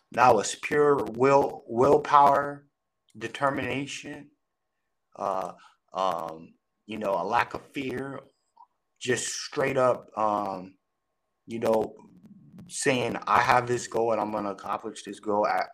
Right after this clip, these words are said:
all costs or I'll die doing it." And that's what our oppressor has done. And they've been super successful in doing that. So Black people need to have that same resolve if we're gonna ever change our fate. If we don't have that same resolve,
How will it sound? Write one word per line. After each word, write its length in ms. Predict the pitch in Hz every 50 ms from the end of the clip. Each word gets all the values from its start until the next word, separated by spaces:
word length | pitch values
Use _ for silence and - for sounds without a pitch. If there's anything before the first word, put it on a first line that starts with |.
| -
all 280 | - - - 110 107 107 -
costs 400 | - 120 117 117 113 117 - -
or 160 | - 107 107
I'll 300 | 101 98 95 95 95 90
die 260 | - 98 101 104 98
doing 380 | 98 - 107 101 101 98 95 90
it." 180 | 87 85 - _ _ - _ _ _ _ _ _ _ _ _ _
And 140 | - 107 107 104
that's 200 | 107 107 - -
what 100 | 117 101
our 140 | 95 95
oppressor 440 | 92 - - - 113 110 - - 107
has 240 | - - 95 87 -
done. 340 | - 92 95 98 98 92 90 -
And 180 | 90 90 90 98
they've 180 | 101 98 101
been 200 | 101 107 98 95
super 500 | 95 - - - 123 117 113 - 113 110
successful 1000 | - - - 98 - - - - 117 117 117 - - - 92 90 92 101 - _ _ _ - _ _ _ _ -
in 200 | 92 104 104 -
doing 340 | - - 117 120 113 107 95
that. 280 | 92 90 92 90 87 -
So 140 | - 95 87
Black 340 | 85 - 110 113 117 117 -
people 240 | 113 - - 98
need 160 | 104 107 101 -
to 60 | 104 101
have 120 | 104 101
that 160 | 101 98 95
same 380 | - - - 120 113 113 110 104
resolve 640 | 104 101 95 - 98 98 117 117 113 98 80 - - _ _ - _ _ _ _ _ _ _ _ _ - - _ -
if 140 | 98 95 95
we're 120 | 107 - -
gonna 200 | 110 104 101 -
ever 300 | - 101 107 101 101 98
change 320 | - - 101 101 95 98
our 160 | 98 95 92 -
fate. 220 | - 101 98 92
If 140 | - - -
we 60 | 120
don't 120 | 127 131
have 100 | 131 127
that 140 | 123 123 123
same 340 | - - 139 131 131 131 123
resolve, 560 | 117 113 - 131 131 135 - 117 - - -